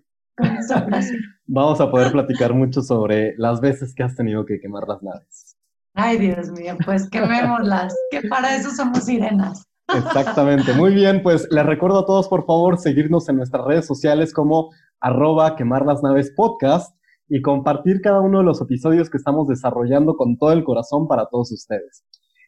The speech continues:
Speaker 2: Eh, primero que nada, quiero presentarles a Morgana, un poco de su trayectoria profesional.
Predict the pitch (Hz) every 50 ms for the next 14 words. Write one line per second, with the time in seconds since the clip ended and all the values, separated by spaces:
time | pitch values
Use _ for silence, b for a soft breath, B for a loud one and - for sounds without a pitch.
0 | _ - 151 147 147 156 143 160 170 190 254 285 285 208 180 175 185 196 190 185
1 | 180 185 185 - - 160 160 175 170 165 143 135 139 131 127 131 147 156 156 165
2 | 165 156 - 127 113 117 120 123 117 139 143 143 139 135 143 147 - - 131 131
3 | - 143 143 143 135 127 - - _ - 110 110 110 - _ - 127 131 139 -
4 | - 104 - - 107 - - 120 113 113 120 123 139 185 254 -